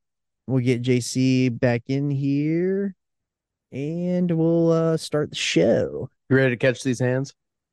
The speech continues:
Speaker 1: No.
Speaker 2: Hmm.
Speaker 1: <laughs> Um, so, uh, do you wanna watch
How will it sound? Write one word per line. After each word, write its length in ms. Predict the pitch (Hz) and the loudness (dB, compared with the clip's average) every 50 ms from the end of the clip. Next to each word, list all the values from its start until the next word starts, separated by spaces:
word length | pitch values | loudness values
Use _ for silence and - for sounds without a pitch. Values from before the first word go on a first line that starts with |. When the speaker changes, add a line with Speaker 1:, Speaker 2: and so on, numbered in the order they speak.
| _ _ _ _ _ _ _ _ _ _ _ _ _ _ _ _ _ _ _ _ _ _ _ _ _ _ _ | _ _ _ _ _ _ _ _ _ _ _ _ _ _ _ _ _ _ _ _ _ _ _ _ _ _ _
Speaker 1:
No. 420 | - 120 127 127 123 120 101 90 87 | 6 8 8 8 8 8 6 2 -2
Speaker 2:
Hmm. 300 | 147 131 101 - - 185 123 - - _ _ _ _ _ _ _ _ _ _ _ _ _ _ _ _ - | -6 -8 -2 4 4 4 4 4 0 _ _ _ _ _ _ _ _ _ _ _ _ _ _ _ _ -4
Speaker 1:
<laughs> 40 | - - _ _ _ _ _ _ _ _ _ _ _ _ _ _ _ _ _ _ _ _ _ _ _ _ _ _ _ _ _ _ _ _ _ _ _ _ _ _ _ _ _ _ _ _ _ _ _ _ - | -4 -4 _ _ _ _ _ _ _ _ _ _ _ _ _ _ _ _ _ _ _ _ _ _ _ _ _ _ _ _ _ _ _ _ _ _ _ _ _ _ _ _ _ _ _ _ _ _ _ _ 6
Um, 720 | 160 151 147 147 143 143 147 147 147 147 143 143 143 143 - | 6 8 8 10 10 8 8 8 8 8 8 6 4 2 -2
so, 600 | - - - 170 165 160 160 165 165 165 165 151 - _ _ _ _ _ _ _ _ _ _ _ _ _ _ _ _ | 0 6 8 10 10 12 12 12 12 10 10 8 4 _ _ _ _ _ _ _ _ _ _ _ _ _ _ _ _
uh, 260 | - 151 151 147 147 143 | -2 0 2 2 2 4
do 100 | 139 147 | 6 6
you 80 | 185 208 | 8 8
wanna 200 | 214 202 185 170 | 8 8 6 6
watch 480 | 151 147 156 160 170 165 - - - | 4 4 4 4 2 0 -4 -8 -12